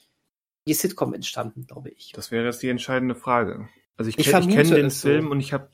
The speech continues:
Speaker 2: glaub ich, auch ein paar Folgen gesehen, aber was jetzt zuerst da war, kann ich dir nicht sagen.
Speaker 1: Ja, also es, es wird für mich jetzt so rum eigentlich, eigentlich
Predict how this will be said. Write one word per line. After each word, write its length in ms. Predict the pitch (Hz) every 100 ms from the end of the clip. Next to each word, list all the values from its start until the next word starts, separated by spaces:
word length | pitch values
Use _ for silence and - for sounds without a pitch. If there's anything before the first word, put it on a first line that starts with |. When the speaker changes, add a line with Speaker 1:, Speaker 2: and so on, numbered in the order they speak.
| -
Speaker 2:
glaub 180 | 123 120
ich, 100 | 117
auch 140 | 113
ein 100 | 117
paar 180 | 107 113
Folgen 380 | - 117 117 113
gesehen, 400 | 104 107 113 131
aber 280 | 107 107 101
was 160 | 104
jetzt 160 | 117 -
zuerst 400 | - 107 110 -
da 200 | 117 117
war, 340 | 120 120 117 _ _ _ _ _ _ _ _ _ -
kann 140 | 110
ich 80 | -
dir 100 | 107
nicht 200 | 107 -
sagen. 520 | 104 95 95 92 - _ _ _ _ _ _ _ -
Speaker 1:
Ja, 200 | 113 127
also 200 | 139 151
es, 260 | 139 151 -
es 200 | - 170
wird 120 | 170
für 120 | 190
mich 140 | 180
jetzt 180 | 185 170
so 100 | 165
rum 200 | 170 170
eigentlich, 480 | - 160 160 160 -
eigentlich 320 | 147 151 -